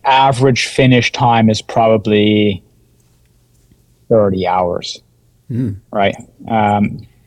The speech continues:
Speaker 1: and you have, I think, a total of thirty-eight. I think we had thirty-eight this year to do it 'cause they made it longer.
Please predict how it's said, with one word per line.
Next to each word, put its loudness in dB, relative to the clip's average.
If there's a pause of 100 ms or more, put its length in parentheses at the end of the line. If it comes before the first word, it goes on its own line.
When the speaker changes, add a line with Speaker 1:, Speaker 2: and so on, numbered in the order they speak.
(200)
Speaker 1:
and 4
you 4
have, 2
I 2
think, -2
a 2
total 2
of -2
thirty-eight. 0
I 0
think 2
we 4
had 0
thirty-eight 2
this -2
year 4
to -2
do 4
it 0
'cause -8
they 0
made 2
it -2
longer. 0